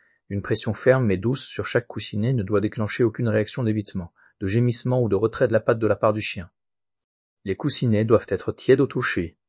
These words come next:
sans chaleur locale excessive, signe d'inflammation ou d'infection sous-jacente, ni froideur extrême,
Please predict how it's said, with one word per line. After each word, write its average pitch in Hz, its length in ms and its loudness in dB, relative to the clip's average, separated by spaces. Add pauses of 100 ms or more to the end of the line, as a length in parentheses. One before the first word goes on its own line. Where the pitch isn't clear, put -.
sans - 200 -4
chaleur 123 340 8
locale 104 420 4
excessive, 107 720 -4 (340)
signe 127 400 0
d'inflammation 117 800 2
ou 107 120 -4
d'infection 110 560 0
sous-jacente, 101 720 0 (260)
ni 120 180 0
froideur 110 380 6
extrême, 90 540 -4